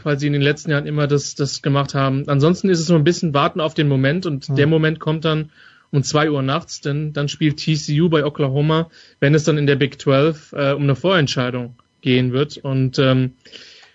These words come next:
Speaker 1: ja, das ist mit Sicherheit das Matchup der Woche. Zumindestens im, im College Football,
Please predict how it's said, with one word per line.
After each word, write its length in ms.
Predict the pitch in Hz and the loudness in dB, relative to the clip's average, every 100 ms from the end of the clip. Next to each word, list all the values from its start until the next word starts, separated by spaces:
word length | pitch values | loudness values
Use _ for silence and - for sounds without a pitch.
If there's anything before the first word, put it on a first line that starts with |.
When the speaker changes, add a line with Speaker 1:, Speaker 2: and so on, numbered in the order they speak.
| _ - | _ -6
Speaker 1:
ja, 220 | 120 110 | -4 -4
das 360 | - 143 - - | 0 0 0 -12
ist 260 | - 143 165 | -8 -4 2
mit 160 | 143 | 2
Sicherheit 580 | 139 170 156 143 139 - | 2 0 2 0 -2 -8
das 160 | 143 - | -8 -2
Matchup 440 | 135 135 135 - | -4 -4 -10 -2
der 160 | 131 120 | -2 -2
Woche. 320 | 123 131 117 - _ | -4 -4 -6 -12 _
Zumindestens 560 | - 147 180 175 160 | 0 2 2 2 -2
im, 160 | 156 143 | -2 -4
im 100 | 143 | -4
College 260 | 156 147 143 | 2 2 2
Football, 500 | 147 - 135 135 | -2 0 2 2